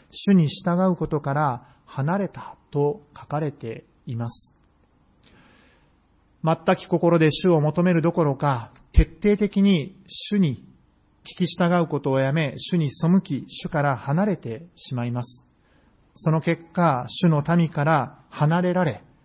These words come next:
そして主も彼から離れ、彼は惨めに殺されることになっ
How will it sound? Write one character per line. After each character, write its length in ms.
そ 160
し 120
て 100
主 220
も 200
彼 240
か 120
ら 160
離 260
れ、 180
彼 180
は 140
惨 260
め 140
に 280
殺 220
さ 140
れ 100
る 80
こ 140
と 100
に 80
な 120
っ 40